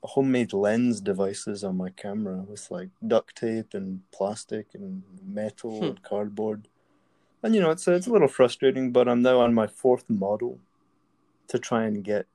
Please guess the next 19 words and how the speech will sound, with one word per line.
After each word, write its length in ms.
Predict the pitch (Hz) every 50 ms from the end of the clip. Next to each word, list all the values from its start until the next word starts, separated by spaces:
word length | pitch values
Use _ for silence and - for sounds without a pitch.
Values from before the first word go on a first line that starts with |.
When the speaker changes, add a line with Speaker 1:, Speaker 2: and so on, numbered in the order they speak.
| _ _ _ _
Speaker 1:
this 300 | - 113 107 - - -
particular, 1040 | _ - - - _ - - 127 127 _ - - 117 110 104 101 98 98 98 95 95
uh, 400 | 92 92 92 92 92 92 92 95 95 _ _ _ _ _ _ _ _ _ _ _ - - -
lens 400 | 113 113 113 113 113 113 113 -
setup. 320 | - 127 120 131 127 - _ _ - _ _ _ _ _ _ _ _ _ -
And 100 | - 143
I 40 | 143
think 220 | 143 - 180 160 -
this 200 | 151 139 135 -
one's 200 | 143 143 131 -
pretty 220 | - - 143 143
good. 240 | 165 196 156 117 110
I, 140 | 104 101 -
I 60 | 107
might 200 | 110 110 117 -
try 180 | - - 113
and 100 | 113 113
go 180 | 110 117 110 107
and, 440 | 104 104 104 104 104 107 120 156